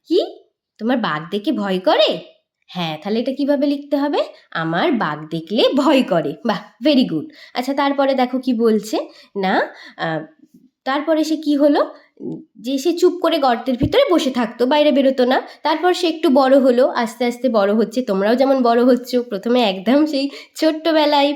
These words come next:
পিপিতে এসেছিলে, তখন প্রি প্রাইমারিতে পড়তে, এখন দেখো তোমরা ফোরে পড়ো, তাই না? চতুর্থ শ্রেণীতে। তো তখন তার ভয়ও কমে গেল আস্তে আস্তে।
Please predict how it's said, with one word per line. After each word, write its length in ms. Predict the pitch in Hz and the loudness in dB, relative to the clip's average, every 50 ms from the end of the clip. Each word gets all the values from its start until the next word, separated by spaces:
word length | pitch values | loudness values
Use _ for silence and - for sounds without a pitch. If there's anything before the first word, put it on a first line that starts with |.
| 294 269 | -2 -4
পিপিতে 400 | 254 254 277 285 269 294 285 277 | -2 0 0 -2 0 0 0 0
এসেছিলে, 640 | 269 - 285 277 - 285 269 247 254 254 247 262 - - - - _ | 0 0 -2 -2 0 0 2 2 4 2 2 -2 -6 -12 -20 -10 _
তখন 240 | - 202 208 247 240 | -6 -2 0 0 2
প্রি 140 | 240 277 277 | 2 0 0
প্রাইমারিতে 520 | 269 277 262 262 262 - - 254 254 269 | 0 0 0 2 2 2 0 0 -2 -2
পড়তে, 300 | 262 240 240 240 - 214 | 0 0 -2 0 0 -2
এখন 300 | 190 - - - 254 269 | -2 -2 -2 0 0 2
দেখো 240 | 254 294 294 415 480 | 2 2 2 0 2
তোমরা 300 | - 302 277 240 233 277 | 2 4 4 4 2 0
ফোরে 360 | 269 - - 220 190 190 175 | -2 0 0 0 2 0 0
পড়ো, 300 | 170 - 156 151 156 160 - - _ _ | -2 -4 -6 -8 -8 -12 -14 -16 _ _
তাই 180 | 392 415 453 | -2 2 4
না? 180 | 453 480 466 494 480 - - | 4 4 4 0 -2 -4 -4
চতুর্থ 340 | 294 294 311 320 - - 302 | -2 0 0 -2 -2 -2 -2
শ্রেণীতে। 560 | 294 - 285 262 254 254 - 254 277 - - - - - - - - _ | 0 0 2 2 0 0 0 0 -2 -2 -4 -10 -20 -20 -20 -20 -6 _
তো 240 | 415 381 330 381 508 - - - _ 453 403 480 - - | 2 4 4 2 0 -2 -10 -12 _ -10 -10 -10 -4 -2
তখন 280 | 440 381 - 415 403 370 | -2 0 0 0 2 2
তার 140 | 370 370 | 2 2
ভয়ও 360 | 285 285 302 349 311 320 311 311 | 2 2 2 2 4 4 4 4
কমে 280 | 311 285 277 277 269 | 4 4 4 6 6
গেল 180 | 262 254 247 254 | 4 4 2 2
আস্তে 360 | 262 254 247 247 - - 254 | 0 0 0 -2 -2 -2 0
আস্তে। 280 | 247 247 - - - | 0 0 -2 -2 -2